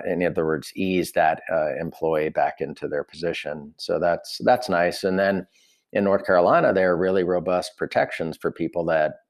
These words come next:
file workers' compensation claims.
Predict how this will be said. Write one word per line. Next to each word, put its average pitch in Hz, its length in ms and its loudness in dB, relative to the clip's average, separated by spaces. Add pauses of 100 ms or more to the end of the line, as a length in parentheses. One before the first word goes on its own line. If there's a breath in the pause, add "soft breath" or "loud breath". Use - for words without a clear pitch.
(180)
file 85 360 4
workers' 82 320 -4
compensation 80 840 -6 (560 soft breath)
claims. - 480 -2